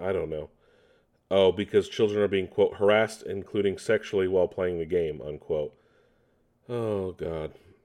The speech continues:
I'm not even gonna read the rest of this. That, some of that is just superfluous and ridiculous and uncalled for.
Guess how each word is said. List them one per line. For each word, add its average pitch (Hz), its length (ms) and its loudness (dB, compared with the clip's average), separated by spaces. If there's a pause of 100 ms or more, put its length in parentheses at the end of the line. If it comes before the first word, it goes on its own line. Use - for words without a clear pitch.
(320)
I'm 107 140 -4
not 98 120 0
even 82 120 -4
gonna 80 160 -4
read 78 180 -6
the 78 80 -4
rest 76 240 -6
of 73 60 -18
this. 76 240 -8
That, 107 380 -2
some 127 220 0
of 120 80 4
that 101 160 4
is 82 140 -2
just 80 200 -10 (220)
superfluous - 920 -6
and 82 220 -6
ridiculous 80 600 -4
and 76 220 -12 (760)
uncalled 87 440 -4
for. 82 340 -2